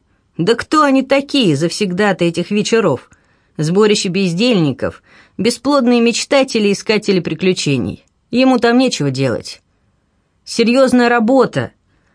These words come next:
истинный успех, вот что ему нужно. Счастливый брак с такой женщиной, как Оливия.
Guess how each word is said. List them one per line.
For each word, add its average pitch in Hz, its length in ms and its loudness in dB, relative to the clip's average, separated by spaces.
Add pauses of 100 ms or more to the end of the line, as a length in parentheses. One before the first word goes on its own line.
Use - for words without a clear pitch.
(140)
истинный 220 480 0
успех, 233 520 0
вот 233 200 2
что - 180 -2
ему 214 180 2
нужно. 165 460 -2 (720)
Счастливый 185 600 0
брак 190 380 0
с - 80 -16
такой 214 340 -2
женщиной, 185 540 0
как 160 200 -6
Оливия. 160 600 -2